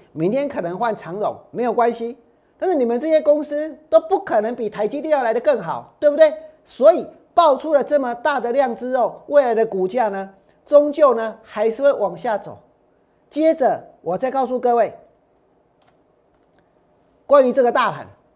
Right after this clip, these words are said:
关于这个大盘，其实很多时候我呢是苦口婆心。我知道现在有很多人看到这个盘一直涨，一直冲，很想要买股票，可是将来会是有什么样的结果，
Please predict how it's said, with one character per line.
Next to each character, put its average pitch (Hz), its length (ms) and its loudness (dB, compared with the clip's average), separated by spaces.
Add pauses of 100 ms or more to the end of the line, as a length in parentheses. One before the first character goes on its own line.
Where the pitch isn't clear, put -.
(800)
关 320 180 4
于 285 60 0
这 330 140 -2
个 269 80 4
大 269 180 4
盘， 170 340 -6 (200)
其 233 160 -4
实 277 80 2
很 208 280 -4
多 254 160 0
时 208 200 -6
候 220 340 0
我 196 140 0
呢 220 120 -2
是 247 200 -4
苦 220 200 -2
口 202 160 -2
婆 160 220 -6
心。 165 260 -12 (640)
我 220 100 -2
知 285 160 -4
道 302 320 0 (440)
现 294 400 0
在 247 260 0 (160)
有 220 180 6
很 254 240 -2
多 269 220 2
人 180 260 0 (280)
看 330 120 -2
到 320 140 0
这 320 80 -6
个 277 100 2
盘 226 160 -4
一 294 80 -6
直 262 120 -4
涨， 190 260 -6
一 285 80 -6
直 247 80 -10
冲， 254 340 -6 (220)
很 285 160 -4
想 269 100 0
要 285 80 0
买 262 160 -4
股 175 200 -6
票， 226 260 -4 (400)
可 247 100 -4
是 320 80 -2
将 320 340 2
来 247 140 0
会 320 200 -4
是 294 100 -8
有 277 140 -2
什 208 200 -4
么 247 60 -6
样 285 100 -4
的 233 120 2
结 220 240 0
果， 180 280 -4